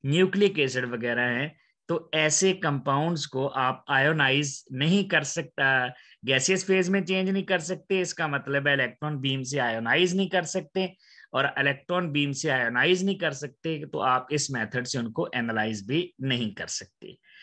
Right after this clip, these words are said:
ये है इलेक्ट्रॉन आयोनाइजेशन टेक्निक, इसके एडवांटेज और, अ, डिसएडवांटेज। नेक्स्ट लेक्चर में हम इंशाल्लाह डिस्कस करेंगे केमिकल आयोनाइजेशन टेक्निक।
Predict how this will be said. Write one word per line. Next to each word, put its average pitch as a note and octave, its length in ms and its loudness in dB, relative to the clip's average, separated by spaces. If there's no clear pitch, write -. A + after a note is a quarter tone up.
ये F3 180 4
है E3 220 2
इलेक्ट्रॉन D3 440 0
आयोनाइजेशन C3+ 720 2
टेक्निक, C#3 640 -2
इसके C3+ 340 -4
एडवांटेज A#2 680 -2
और, D#3+ 340 2
अ, A#2+ 420 -2
डिसएडवांटेज। C3+ 1500 -2
नेक्स्ट D#3 300 -2
लेक्चर C#3 320 -2
में D3 140 -2
हम C3+ 200 0
इंशाल्लाह B2 440 -2
डिस्कस C3+ 380 -4
करेंगे D3+ 540 2
केमिकल D3+ 520 2
आयोनाइजेशन A#2+ 840 -2
टेक्निक। A#2+ 540 -2